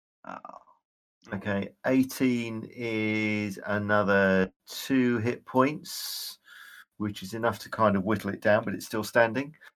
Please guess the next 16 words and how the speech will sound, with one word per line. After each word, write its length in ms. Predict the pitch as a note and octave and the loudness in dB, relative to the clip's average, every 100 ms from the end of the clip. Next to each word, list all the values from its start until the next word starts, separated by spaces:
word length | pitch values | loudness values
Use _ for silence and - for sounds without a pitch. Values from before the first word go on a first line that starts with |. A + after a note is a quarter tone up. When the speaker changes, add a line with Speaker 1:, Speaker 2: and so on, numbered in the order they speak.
| _ _ _ _ - | _ _ _ _ -4
Speaker 1:
Mm. 40 | |
Speaker 2:
Um, 560 | G2+ G2 G2 G2 G2 G2 | 0 2 4 4 2 0
but 140 | F#2 | -4
can 220 | - A#2 A2 | -6 -6 -4
you 80 | G#2+ | 2
now 360 | A2+ A2+ A2 G#2+ | 4 4 2 2
roll 320 | G#2+ A2+ A2 | 6 6 6
me, 180 | A2 G#2 | -2 -4
please, 500 | - A2 G#2 G#2 F#2+ | -4 0 0 -2 -6
a 120 | A2 G2+ | -6 -6
C 500 | - - A2+ A2+ G#2 | -4 -4 -4 -4 -8
cold 540 | - C#3+ C3+ A2+ G2 - | -2 2 2 0 -4 -6
critical, 480 | F#2+ F#2+ - E2+ - | -10 -10 -14 -16 -14
please? 260 | F2+ - - _ _ _ _ _ _ _ - | -12 -12 -16 _ _ _ _ _ _ _ -20
Uh, 140 | F2 - _ | -18 -18 _
eighty-two 680 | B2 C3 - G#2 - C#3+ D#3+ | -6 -6 -6 -16 -8 -6 -6